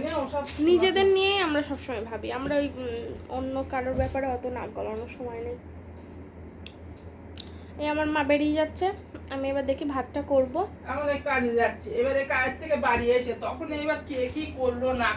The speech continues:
Speaker 1: করলো, আর ও তা সেটা বড় কথা না, এমনিই ভাল লাগে না।
Speaker 2: হুম।
Speaker 1: লোকের কথা নিয়ে কোনো আলোচনা, কারোর নামে নিন্দা, কারোর নামে চর্চা, যে অমুক এরকম, তমুক ওইরকম।
Speaker 2: অনেকে করে,
Speaker 1: হ্যাঁ,
Speaker 2: সবাই
Speaker 1: ওরে
Speaker 2: করে।
Speaker 1: বাবা, সবাই করে, আমার একদম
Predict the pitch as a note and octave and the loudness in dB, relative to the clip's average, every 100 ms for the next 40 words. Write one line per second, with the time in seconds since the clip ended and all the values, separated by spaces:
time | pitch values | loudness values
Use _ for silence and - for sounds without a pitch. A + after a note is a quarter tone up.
0 | A#3 A#3 A#3+ B3+ F#3 - - - - - | 4 4 4 2 0 -2 -10 -12 -14 -2
1 | G3+ A#3 B3 B3 C4 B3 C#4 D#4 D4 C#4 | 4 6 6 4 2 4 4 4 4 2
2 | C#4 C#4+ B3 G3+ F#3+ B3 C#4 F4 C4+ B3 | 4 2 2 0 0 4 6 6 4 0
3 | G#3+ F3+ F3+ F3 F#3+ B3+ B3 C4 B3+ C4 | 0 0 0 -2 2 2 4 2 2 0
4 | D4 C#4 B3+ C4 C#4+ C#4+ E4+ G4 G#4 F4 | 2 2 2 2 2 0 0 2 4 4
5 | A#3+ C#4 C#4 D4+ D4 A#3+ - B3 D#4+ D4+ | 4 2 2 4 4 4 4 4 6 6
6 | D4+ D4+ C4 C4 C4 C4 C#4 A3+ A#3 C4 | 6 6 6 4 4 6 6 6 2 2
7 | C#4 D4 C#4 B3+ A#3 A3 - C4+ G#3+ - | 2 4 4 6 4 4 -2 0 0 -2
8 | - - - G3 B3+ B3 A#3+ C4+ C4+ A#3+ | -12 -14 -8 6 6 8 4 2 4 4
9 | A#3 A#3 C#4 A#3+ A3 A#3 A#3 C4 C4 A#3+ | 6 4 2 0 -2 -2 4 4 6 4
10 | A3+ A3+ D4 C4 - - D#4+ F4+ A#4 G4+ | 4 4 6 6 6 -2 2 2 6 6
11 | D4 B3+ C4 C4 G4+ G#4+ D#4 D4 A#3+ A#3+ | 6 6 6 8 6 6 6 6 6 4
12 | C4 D#4+ D#4+ D4+ B3 A3 B3 D#4 D#4+ A#3+ | 4 4 6 4 4 2 4 4 4 2
13 | B3+ - | 0 -2